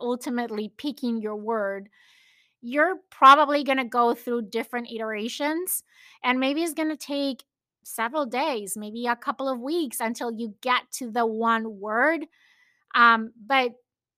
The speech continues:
keep looking at the words, keep reiterating until you get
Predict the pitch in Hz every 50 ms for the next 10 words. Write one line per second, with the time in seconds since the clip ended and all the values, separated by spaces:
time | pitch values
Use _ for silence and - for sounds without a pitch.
0 | _ _ _ _ _ _ _ _ _ _ _ - - 466 480 - 320 359 415 -
1 | 427 370 339 330 262 247 277 262 262 254 254 262 254 240 - - - _ - 285
2 | 285 277 247 269 285 294 277 262 269 262 262 254 247 247 247 247 247 233 240 240
3 | 233 233 - 214 220 233 - 240 220 220 208 220 196 - - 247 233 -